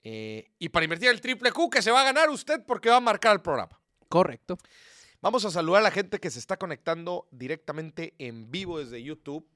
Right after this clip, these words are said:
Speaker 1: Toda la gente,
Speaker 2: Ujú.
Speaker 1: gracias. A ver, ver el, ver el billetazo grabado, <laughs> ver el billetazo en vivo. <laughs>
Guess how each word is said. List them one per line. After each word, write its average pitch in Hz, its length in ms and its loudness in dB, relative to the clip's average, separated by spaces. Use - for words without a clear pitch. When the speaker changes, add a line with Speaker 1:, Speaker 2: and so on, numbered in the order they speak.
Speaker 1:
Toda 156 180 -2
la 160 120 -4
gente, 170 340 -10
Speaker 2:
Ujú. 139 80 -8
Speaker 1:
gracias. - 680 -4
A 185 60 -12
ver, 247 220 -8
ver 302 220 -2
el, 277 260 -8
ver 233 160 0
el 302 140 -6
billetazo 240 720 -2
grabado, 208 580 2
<laughs> - 560 -14
ver 208 140 0
el 262 100 0
billetazo 214 500 -2
en 196 80 -8
vivo. 185 300 -8
<laughs> - 840 -10